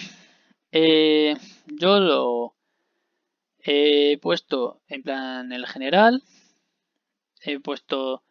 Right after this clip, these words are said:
los diferentes muros que tiene y cada muro pues lo he dividido entre el muro que mira al sur, el muro que mira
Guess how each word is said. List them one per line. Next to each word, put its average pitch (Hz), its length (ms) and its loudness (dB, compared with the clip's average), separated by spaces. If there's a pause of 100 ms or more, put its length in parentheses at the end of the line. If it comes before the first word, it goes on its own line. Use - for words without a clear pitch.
(540)
los 135 440 -6
diferentes 143 560 -6
muros 160 420 -4
que 135 140 -8
tiene 190 440 -4 (640)
y 151 380 -4
cada 139 260 -2
muro 170 340 -4
pues 123 400 -10 (1600)
lo 147 220 -10
he 147 80 -2
dividido 151 400 0
entre 135 180 -8
el 131 80 -6
muro 139 300 -6
que 139 140 -8
mira 139 220 -4
al 143 120 -6
sur, 202 480 0
el 143 140 0
muro 139 340 -6
que 139 120 -8
mira 135 380 -8